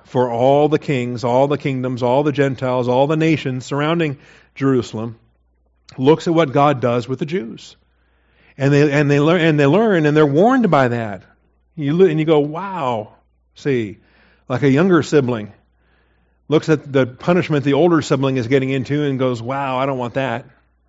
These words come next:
See, I think I blessed my siblings mightily by showing them the things they didn't want.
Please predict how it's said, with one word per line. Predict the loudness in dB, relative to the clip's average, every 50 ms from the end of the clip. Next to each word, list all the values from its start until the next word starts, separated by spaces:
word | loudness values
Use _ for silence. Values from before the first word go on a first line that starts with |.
| _ _ _ _ _ _ _ _ _ _ _
See, | -12 -10 -10 -10 -10 -12 -14 -14 _ _ _ _ _ _ _ _
I | -6 -4
think | -2 0 0
I | 0 0
blessed | 2 2 4 4 4 2 0 -2
my | -2 -2 -2
siblings | -2 -2 -4 -4 -2 -4 -6 -8 -10 -8
mightily | -4 -2 -2 0 -2 -2 -4 -6 -8 -12 -16 _ _ _ _ _ _ _ _ _ _ _ -20 -18
by | -16 -16 -8 -4 -2 0 0 0 -2 -2 -4 -6 -8 -14 -20 _ _ _ _ _ _
showing | -10 -6 -4 -2 -2 -2 -2
them | -4 -4 -6
the | -6
things | -4 -4 -4 -4 -2 -2
they | 0 0
didn't | -2 -2 -4 -4
want. | -4 -4 -4 -4 -6 -10 -14